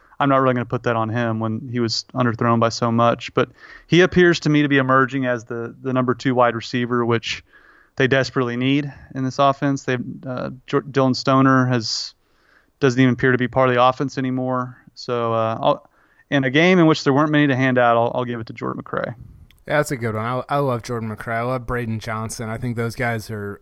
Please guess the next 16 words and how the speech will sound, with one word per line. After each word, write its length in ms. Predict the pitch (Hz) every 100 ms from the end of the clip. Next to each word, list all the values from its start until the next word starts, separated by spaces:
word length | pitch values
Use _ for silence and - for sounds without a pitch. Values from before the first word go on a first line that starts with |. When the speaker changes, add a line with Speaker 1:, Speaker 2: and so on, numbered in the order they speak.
| -
Speaker 2:
are 160 | 107 -
underutilized. 1120 | 123 117 110 104 110 107 104 104 101 - 107
And, 300 | 98 95 92 -
I 100 | 117
mean, 140 | 120
I 160 | 113 117 - -
just, 200 | - - _ - _ _ _ _ - -
this 260 | 139 143 -
is 140 | 127
not 320 | 123 120 113 - _ _ _ -
a 100 | 117
knock 320 | 110 110 -
against 220 | 113 107
Spencer 320 | - 107 92
Sanders, 480 | - 175 135 110 107
but 260 | 117 110